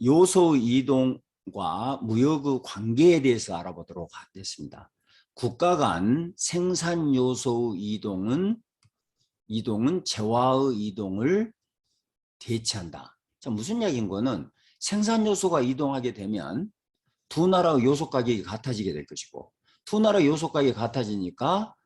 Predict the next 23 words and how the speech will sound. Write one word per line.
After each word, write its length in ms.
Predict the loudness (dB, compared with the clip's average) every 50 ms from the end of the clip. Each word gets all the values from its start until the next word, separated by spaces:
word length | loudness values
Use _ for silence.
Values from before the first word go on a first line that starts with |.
| _ _ _
무역이 720 | -2 2 4 4 4 4 2 0 0 0 0 -2 -4 -8 _ _
발생할 500 | -12 -10 -8 -6 -6 -4 -4 -6 -6 -8
필요가 340 | -6 -4 -4 -4 -2 -4 -4
없게 360 | -4 -4 -6 -2 -2 -2 -2
된다는 400 | -2 -4 -8 -8 -10 -10 -10 -12
것이죠. 340 | -14 -16 -18 -18 -18 -20 _ _ _ _ _ _ _ _ _
자, 100 | -14 -14 -12 -8
물론 480 | -4 -2 0 2 2 2 2 0 0 -2
비교 360 | -2 0 0 0 4 4 4
우위에 240 | 4 4 2 2 0
의한 220 | -2 -2 -2 -4
무역이 640 | -4 -4 -4 -6 -8 -6 -4 -4 -4 -4 -4 -8 _ _ _ _ _ _
발생할 400 | -14 -10 -8 -6 -6 -6 -6 -8
수가, 500 | -10 -12 -12 -10 -10 -10 -10 -10 -14 -18 _ _ _ _ _
발생할 360 | -12 -8 -6 -6 -6 -8 -8
필요가 240 | -12 -12 -12 -10 -10
없게 180 | -10 -8 -10
된다. 480 | -10 -10 -14 -10 -8 -8 -8 -8 -12 -14 -12
이렇게 260 | -10 -10 -10 -10 -14
볼 120 | -14 -14
수 120 | -16 -18 -20
있겠고요. 680 | -18 -20 -20 -18 _ -14 -14 -12 -10 -10 -10 -12 -14 _ _ _ _ _ -20 -20 -20 _ _ -4
반면에 880 | -2 0 2 4 4 4 4 4 2 2 2 2 2 0 -2 -6 -10